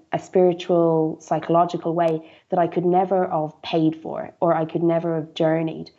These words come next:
Um, and only going to a third world country, only seeing what I saw, only experiencing what I experienced, would actually allow me to maybe step into my power and step into the kind of future that I wanted, um, and stop me playing small.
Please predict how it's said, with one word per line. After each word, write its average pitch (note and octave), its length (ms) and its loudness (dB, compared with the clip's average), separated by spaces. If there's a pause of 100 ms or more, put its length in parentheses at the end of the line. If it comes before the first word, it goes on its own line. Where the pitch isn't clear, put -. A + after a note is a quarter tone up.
(420)
Um, E3 200 0
and F3+ 180 2
only G#3 280 4
going F3+ 360 2
to E3+ 120 -6
a D#3+ 40 -4
third D#3+ 240 -2
world D3+ 160 -6
country, D#3 400 -8
only F3+ 340 2
seeing E3+ 360 0
what D#3 120 0
I D#3 60 -2
saw, D3 480 -6
only E3+ 300 4
experiencing E3+ 720 -2
what D3+ 120 -2
I D3 100 -4
experienced, D#3 760 -4 (580)
would F3+ 200 6
actually F3 340 0
allow E3 300 0
me E3 240 2
to D#3+ 140 -6
maybe D#3+ 280 0
step - 380 -2
into D#3+ 200 -6
my D#3 120 -4
power E3+ 580 -2
and D#3+ 320 -2
step - 380 -2
into D#3+ 600 0 (340)
the E3+ 40 -6
kind E3 220 0
of D#3 80 -2
future F3 320 -2
that D#3 100 2
I D3 60 2
wanted, D3+ 560 -4 (600)
um, D#3 280 0
and E3 120 0
stop - 240 0
me E3+ 100 4
playing D#3+ 280 0
small. E3 560 -2